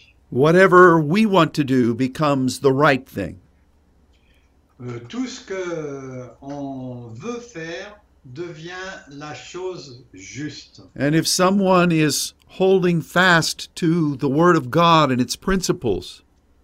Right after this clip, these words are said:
Speaker 2: Et si quelqu'un s'attache, euh, à la parole de Dieu et à ses principes,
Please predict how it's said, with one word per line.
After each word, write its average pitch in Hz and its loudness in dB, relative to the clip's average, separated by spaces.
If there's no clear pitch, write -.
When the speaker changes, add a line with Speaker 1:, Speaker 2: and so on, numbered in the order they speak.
Speaker 2:
Et 151 -16
si 208 -12
quelqu'un 208 -12
s'attache, 190 -14
euh, - -20
à 139 -14
la 156 -12
parole 214 -12
de 190 -10
Dieu 170 -12
et 131 -16
à 127 -16
ses 226 -16
principes, 214 -18